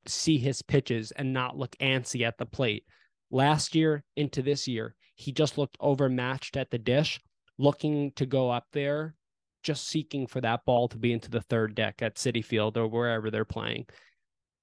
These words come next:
You can now say, see that he's going up there with an approach, and that approach is paying off for him at the plate.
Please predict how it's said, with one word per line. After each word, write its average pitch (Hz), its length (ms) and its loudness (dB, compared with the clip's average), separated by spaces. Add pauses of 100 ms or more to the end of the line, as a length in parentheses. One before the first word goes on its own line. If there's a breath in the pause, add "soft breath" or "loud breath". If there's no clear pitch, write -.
(300)
You 147 100 4
can 143 160 4
now 143 160 6
say, 147 340 4
see 135 260 2
that 127 120 0
he's 120 180 -2
going 127 360 0
up 123 160 -4
there 123 120 -2
with 113 200 -6
an 113 80 -4
approach, - 580 -2 (760)
and 135 100 4
that 120 140 2
approach 139 340 2
is 123 120 -4
paying 120 340 -2
off 117 200 -2
for 117 120 -4
him 113 180 -4
at 110 140 -6
the 110 80 -12
plate. 127 360 2